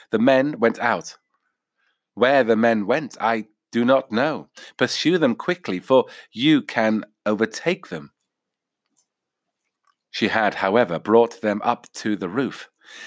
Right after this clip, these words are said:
and hidden them with the stalks of flax that she had laid out on the roof.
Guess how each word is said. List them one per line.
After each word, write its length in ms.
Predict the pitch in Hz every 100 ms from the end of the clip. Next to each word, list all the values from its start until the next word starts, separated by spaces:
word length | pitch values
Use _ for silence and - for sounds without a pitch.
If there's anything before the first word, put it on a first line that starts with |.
| - -
and 180 | 113
hidden 400 | 110 147 160 170
them 340 | 107 107 127 143
with 240 | 101 104
the 180 | 107 98
stalks 600 | - - 143 147 147 -
of 100 | 90
flax 580 | - 135 135 - - - - -
that 120 | - -
she 280 | - 120
had 220 | 107 117 90
laid 320 | 92 127 139 -
out 320 | 104 110 -
on 180 | 92 98
the 80 | 95
roof. 380 | 92 95 -